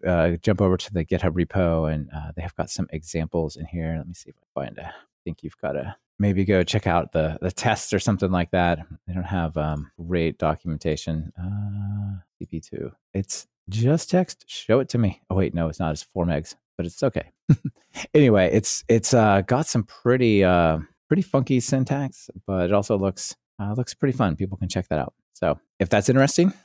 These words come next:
well, then, then go for it. I don't know where I saw the cool examples or,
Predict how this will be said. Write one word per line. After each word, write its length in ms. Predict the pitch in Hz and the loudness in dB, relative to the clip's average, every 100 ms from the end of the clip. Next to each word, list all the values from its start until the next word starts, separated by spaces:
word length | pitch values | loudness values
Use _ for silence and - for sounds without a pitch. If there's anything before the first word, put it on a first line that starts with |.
| _ | _
well, 180 | 78 90 | -10 -6
then, 300 | 110 113 113 - | -4 -2 -4 -4
then 100 | 107 | -4
go 100 | 117 | -4
for 220 | - 98 | -2 -2
it. 80 | - | -2
I 40 | - | -4
don't 140 | - | -8
know 100 | 117 | -4
where 140 | 117 104 | -2 -2
I 40 | |
saw 380 | - - 101 98 | -4 -8 -6 -6
the 220 | 107 87 - _ | -6 -8 -12 _
cool 200 | - 98 | 0 2
examples 720 | 85 87 92 92 87 90 85 | 0 -2 0 0 2 0 0
or, 220 | 87 85 | -2 -4